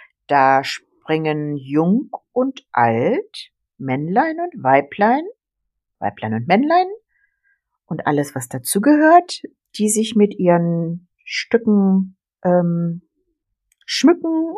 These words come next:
und ihr Talent zur Schau stellen. Die Vogue Knitting Live ist sowas Ähnliches wie die H und H in Köln, diese Handarbeits-,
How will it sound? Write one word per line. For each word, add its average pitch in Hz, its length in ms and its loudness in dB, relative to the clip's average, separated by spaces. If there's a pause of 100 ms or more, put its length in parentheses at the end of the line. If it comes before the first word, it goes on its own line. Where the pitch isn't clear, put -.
(100)
und 202 580 0
ihr 196 180 0
Talent 170 680 0 (200)
zur - 180 -4
Schau 151 300 2
stellen. 78 600 -6 (600)
Die 175 100 -4
Vogue 214 300 2
Knitting 254 300 2
Live 190 400 4
ist 269 120 -6
sowas 233 320 0
Ähnliches 254 640 -4
wie 226 180 -6
die 202 460 -8 (400)
H 175 300 2
und 123 380 -8
H 156 460 0
in 147 260 -14 (300)
Köln, 214 800 -2 (120)
diese 165 300 -6
Handarbeits-, 220 1000 0